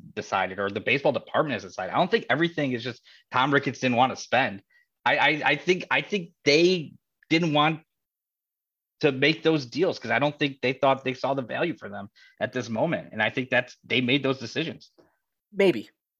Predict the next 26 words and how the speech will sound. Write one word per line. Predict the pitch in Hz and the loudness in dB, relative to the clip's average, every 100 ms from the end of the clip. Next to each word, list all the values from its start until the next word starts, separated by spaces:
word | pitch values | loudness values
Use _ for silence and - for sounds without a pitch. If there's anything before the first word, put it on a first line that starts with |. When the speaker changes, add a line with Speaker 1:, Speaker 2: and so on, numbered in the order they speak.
| - | 0
Speaker 2:
And | 202 180 | 2 4
there's | 247 | 2
some | 240 247 | 2 2
Speaker 1:
I | |
Speaker 2:
truth | - 160 | 2 4
Speaker 1:
really | 214 | 6
Speaker 2:
to | |
that | 160 151 | 6 4
Speaker 1:
think | 208 | 0
Speaker 2:
for | |
sure. | - 151 - - - | -2 -4 -4 -14 -2
But | 151 117 | 0 0
Speaker 1:
it, | 117 | -2
they, | 131 143 | -2 -2
they | 123 127 | 0 0
made | 160 170 | 2 2
those | 170 165 | 0 0
Speaker 2:
they | 185 220 | 4 4
Speaker 1:
decisions. | 185 123 | 4 2
Speaker 2:
D | 226 | 6
F | 233 226 | 6 6
A'd | 202 190 - | 4 2 2
Kyle | 185 180 175 | 2 4 2
Schwarber | - 156 160 147 151 | -2 -2 0 4 4
over, | 143 139 135 127 | 4 2 0 -4
what, | 120 127 104 | -6 -4 -6